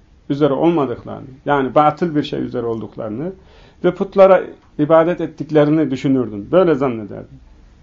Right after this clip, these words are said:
Mekke'de bir adam duydum diyor. Bir takım haberleri, e, haber veren, bazı şeylerden haber veren bir adam duydum. Ve binetimin üzerine bindim ve Mekke'ye geldim diyor.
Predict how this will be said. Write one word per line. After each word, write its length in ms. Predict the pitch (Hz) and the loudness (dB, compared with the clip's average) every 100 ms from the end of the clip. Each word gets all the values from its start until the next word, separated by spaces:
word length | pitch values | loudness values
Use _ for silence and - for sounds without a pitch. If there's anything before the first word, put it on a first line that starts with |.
| _ _ _ _ - _ _ _ _ - - - | _ _ _ _ -20 _ _ _ _ -20 -20 2
Mekke'de 440 | 247 277 208 214 | 2 4 6 6
bir 120 | 202 190 - _ _ _ _ _ _ | 4 0 -12 _ _ _ _ _ _
adam 380 | - 165 190 185 | 0 4 4 4
duydum 380 | 139 127 113 101 | 0 -2 -2 -8
diyor. 120 | 98 104 - _ _ _ - - _ _ - - _ _ _ _ - | -10 -16 -20 _ _ _ -20 -20 _ _ -20 -20 _ _ _ _ 0
Bir 40 | |
takım 260 | 165 180 190 | 2 2 0
haberleri, 560 | 143 185 175 160 160 156 - _ _ - 294 | 0 0 2 0 -2 -2 -10 _ _ -18 -8
e, 200 | 147 165 | -4 -6
haber 500 | 151 - 147 165 156 | -8 -4 4 4 4
veren, 300 | 120 107 151 - _ _ _ | 0 -2 -6 -12 _ _ _
bazı 300 | 160 185 156 | 4 4 0
şeylerden 500 | 151 156 147 151 156 | -4 0 0 0 -2
haber 320 | 139 151 160 | -4 -2 -2
veren 260 | 135 147 170 | -2 -2 -2
bir 180 | 156 139 | -2 -2
adam 280 | 147 151 | 0 0
duydum. 340 | 123 117 170 202 _ _ _ _ _ _ _ _ _ | -2 -8 -8 -12 _ _ _ _ _ _ _ _ _
Ve 420 | - 180 202 202 - _ _ _ _ _ _ _ _ - _ _ | 4 6 6 4 -4 _ _ _ _ _ _ _ _ -20 _ _
binetimin 520 | 143 220 202 151 151 143 | -2 2 2 2 -2 -2
üzerine 480 | 175 175 147 139 | 2 2 4 2
bindim 340 | 143 175 190 202 | 0 0 0 0
ve 60 | |
Mekke'ye 400 | 160 165 165 160 | -2 -2 0 0
geldim 380 | 143 127 104 98 | 2 0 -2 -10
diyor. 140 | 98 | -14